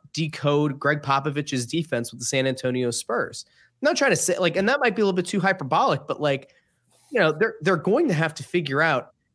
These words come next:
how to get Joel involved in the game plan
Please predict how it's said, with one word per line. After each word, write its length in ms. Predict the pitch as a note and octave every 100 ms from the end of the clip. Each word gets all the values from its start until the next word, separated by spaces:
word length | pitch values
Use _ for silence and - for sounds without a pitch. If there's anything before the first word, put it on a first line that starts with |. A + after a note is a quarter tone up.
| _
how 280 | - D3+ D#3+
to 460 | D#3 - D#3+ C#3 - - -
get 320 | D#3 F#3+ -
Joel 720 | D#3 E3+ C#3 C3 C3 C3 -
involved 640 | D3 C#3 A#2 C3 E3 D#3+ - -
in 480 | D#3 D3+ C#3+ C#3+ D3 - _ _ _ _
the 140 | - C3
game 340 | D3 G3+ C4
plan 480 | G3 A#2+ G#2+ F#2+